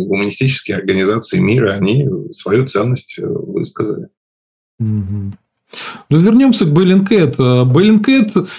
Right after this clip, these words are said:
Speaker 2: стала известна широкому кругу российских зрителей, читателей, э, после, э, сирийских, э, историй, да, с белыми касками, с какими-то там химическими атаками. А, но, м, по-моему, они выступали и раньше, да?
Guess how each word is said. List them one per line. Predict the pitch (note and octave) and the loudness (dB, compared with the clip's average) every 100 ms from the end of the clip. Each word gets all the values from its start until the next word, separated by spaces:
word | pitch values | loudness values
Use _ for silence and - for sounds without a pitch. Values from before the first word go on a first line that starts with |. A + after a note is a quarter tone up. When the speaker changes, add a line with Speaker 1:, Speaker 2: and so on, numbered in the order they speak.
| - | -18
Speaker 2:
стала | - G3 F#3+ F3 | -4 0 4 4
известна | D#3+ F3 E3+ - D3+ | 4 4 4 2 2
широкому | - E3 D#3 D#3 D3+ | 4 4 4 4 2
кругу | C#3+ E3 D#3 C#3 C3+ | 4 2 4 4 4
российских | C#3+ C#3+ E3+ D3+ - C#3 B2+ | 4 2 2 2 2 4 4
зрителей, | C3+ E3+ C3+ C#3 C3+ | 4 4 4 4 2
читателей, | C3 D#3 D#3 C#3+ C3 B2+ B2 B2 - - | 2 0 2 2 2 2 2 0 -6 -6
э, | A#2+ | -4
после, | A2 F#3 A3 G#3+ F3 E3+ E3 | 0 2 4 4 4 4 4
э, | D3+ C#3 C3+ | 2 2 2
сирийских, | C3+ F#3 G3+ F#3+ - D3 B2 B2+ | 4 4 4 4 2 2 2 0
э, | C3 B2 B2 A#2+ A#2+ A#2+ | 2 4 4 4 4 4
историй, | D3 - F3+ D3+ A#2+ | 2 2 4 4 4
да, | B2+ G3 | 4 2
с | C#3+ | 4
белыми | D3 D3+ C#3 D3 | 4 4 4 2
касками, | A3+ B3+ - G#3 E3+ D#3 C#3+ | 2 0 0 2 4 4 2
с | - | 0
какими-то | C#3 C3+ C#3+ C3 B2+ | 0 2 2 2 2
там | B2 A#2 | 0 0
химическими | - D3+ C#3+ C3 - - B2+ | 2 2 2 0 -4 0 2
атаками. | C#3 F3+ A#3+ A3 F3+ D3 - - - - | 2 2 0 2 2 2 -2 -10 -10 -2
А, | C3 C3 | 0 2
но, | C3+ D3+ G3 G#3 G3 | 4 4 6 4 2
м, | D#3 D#3 C#3 | 2 2 2
по-моему, | F3 A3+ D4+ C4+ | 0 0 0 2
они | A#3+ A#3 | 4 4
выступали | - G#3+ A#3 A3 | 2 0 2 4
и | A#3 | 4
раньше, | G#3+ C3 A#2+ - | 4 2 0 0
да? | D3+ C4 | 2 0